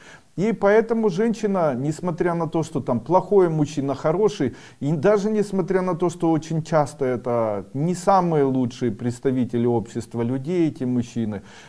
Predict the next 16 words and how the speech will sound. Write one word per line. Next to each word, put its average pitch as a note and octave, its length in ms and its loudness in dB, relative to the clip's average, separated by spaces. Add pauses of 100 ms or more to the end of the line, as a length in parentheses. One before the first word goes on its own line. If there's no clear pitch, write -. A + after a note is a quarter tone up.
(120)
они F#3 420 0
всё - 220 -6
равно F#3+ 260 0
остаются D3+ 520 0
верными, D3+ 560 0
они C#3+ 180 2
душой E3+ 560 0
остаются C#3 540 -2
верными A2 520 -2
и G2 60 -6
так F2 260 -10
далее. E2+ 220 -12 (320)
Но G3 180 2
они G#3+ 240 0
верные D#3 460 2
женщины. A#2 680 -2